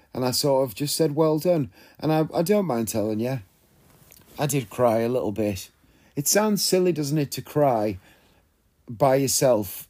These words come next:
while you're looking in the mirror, but at least I'm crying for the right reason. I've cried in the mirror before. It was like a whimper, you know, like a little, <laughs> like one of them. <laughs> I've cried in the mirror before loads of times when I've been supposed to do something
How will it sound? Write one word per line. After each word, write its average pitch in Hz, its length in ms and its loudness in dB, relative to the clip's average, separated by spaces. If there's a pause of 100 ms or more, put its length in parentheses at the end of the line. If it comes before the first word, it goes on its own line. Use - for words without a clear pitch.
while 127 300 2
you're 127 100 -2
looking 123 240 -4
in 123 80 -2
the 123 80 -2
mirror, 113 360 0 (340)
but 156 100 -4
at 180 80 -2
least 196 240 2
I'm 175 140 2
crying 156 320 2
for 147 80 -4
the 143 100 2
right 135 140 4
reason. 127 560 0 (240)
I've 143 160 -4
cried 202 260 4
in 190 120 0
the 151 60 2
mirror 127 200 2
before. 113 600 0 (280)
It 135 60 -4
was 143 100 0
like 151 160 4
a 127 60 0
whimper, 131 560 2
you 135 100 -2
know, 147 80 4
like 143 160 2
a 147 40 -2
little, 175 1300 -4 (220)
<laughs> - 120 -20
like 135 160 -2
one 139 140 2
of 135 80 0
them. 139 260 0 (420)
<laughs> - 0 - (1040)
I've 160 140 0
cried 208 240 6
in 175 80 6
the 156 60 2
mirror 139 180 4
before 131 320 -2
loads 160 240 4
of 143 80 -6
times 113 400 -2 (260)
when 135 140 0
I've 123 160 4
been 135 200 0
supposed 131 480 0
to 123 80 -6
do 127 240 -2
something 123 680 -2